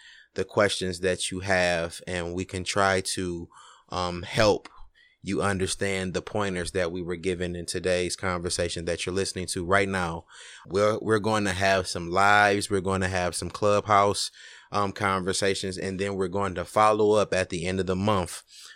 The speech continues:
with, like, a recap of everything we've learned as a collective,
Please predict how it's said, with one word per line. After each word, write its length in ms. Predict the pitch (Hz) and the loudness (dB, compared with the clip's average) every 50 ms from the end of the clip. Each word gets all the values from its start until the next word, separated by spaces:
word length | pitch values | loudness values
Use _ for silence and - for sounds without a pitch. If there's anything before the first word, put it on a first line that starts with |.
| _ _ _ | _ _ _
with, 200 | 92 104 98 - | -2 -2 -2 0
like, 240 | 98 92 87 - - | 0 0 0 0 -2
a 120 | - 90 | -6 -6
recap 640 | 90 90 101 110 110 - - - 104 95 90 - - | -4 -2 -2 -2 -2 -4 -2 0 2 2 2 0 -6
of 120 | - - - - | -10 -10 -2 2
everything 680 | 107 113 117 120 120 113 - 117 110 107 107 101 98 98 | 4 4 4 4 0 0 0 0 0 0 0 -2 -2 -2
we've 300 | 107 110 107 104 90 92 | -2 -2 -2 -2 -4 -2
learned 640 | 95 98 98 104 104 98 95 87 85 82 80 - - - | 0 2 2 2 2 2 0 -2 -4 -6 -10 -14 -16 -8
as 460 | - 92 92 92 90 87 87 - - - | -4 -2 0 0 -2 -2 -4 -6 -6 -4
a 120 | 92 95 90 | -4 -4 -4
collective, 880 | - - - 104 92 92 104 101 - - - 87 85 - - - - | -4 -4 -4 -2 0 0 0 0 -2 -4 -10 -10 -8 -8 -12 -12 -14